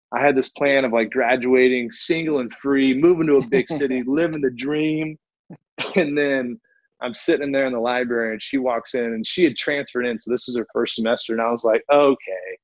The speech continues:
Speaker 1: who is this? It's a small school, never seen her before."
Speaker 2: Wh-, who are you?
Speaker 1: Um,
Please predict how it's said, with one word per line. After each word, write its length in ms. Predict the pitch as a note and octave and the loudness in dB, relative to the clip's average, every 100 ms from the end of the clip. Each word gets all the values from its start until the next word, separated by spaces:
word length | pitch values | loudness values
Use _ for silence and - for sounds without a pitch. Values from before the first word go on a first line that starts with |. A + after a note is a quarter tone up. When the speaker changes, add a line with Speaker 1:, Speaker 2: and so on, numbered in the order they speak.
| _ _ _ - | _ _ _ 4
Speaker 1:
who 280 | G3+ G3 A3 | 4 6 4
is 220 | F3+ C3+ | 4 2
this? 360 | A#2+ A2+ A2 - | -6 -6 -6 -10
It's 140 | A#2+ - | -12 -12
a 60 | |
small 400 | - E3 D#3+ D#3+ | -10 -4 0 0
school, 440 | - - B2+ B2 B2 | 0 -2 0 0 0
never 280 | C#3+ D#3 | -2 -2
seen 220 | D#3+ D3+ B2+ | -2 -4 -2
her 200 | A#2 A2 | -4 -6
before." 640 | A2 - A2 A2 A2 A#2+ | -8 -4 -2 0 -2 -4
Speaker 2:
Wh-, 260 | C#3 - C3+ | -12 -14 -16
who 60 | |
are 140 | D#3+ A#2+ | -14 -10
you? 200 | C#3+ B2+ | -6 -2
Speaker 1:
Um, 640 | A2+ A2 G#2+ G#2 G2+ | -2 -4 -6 -6 -8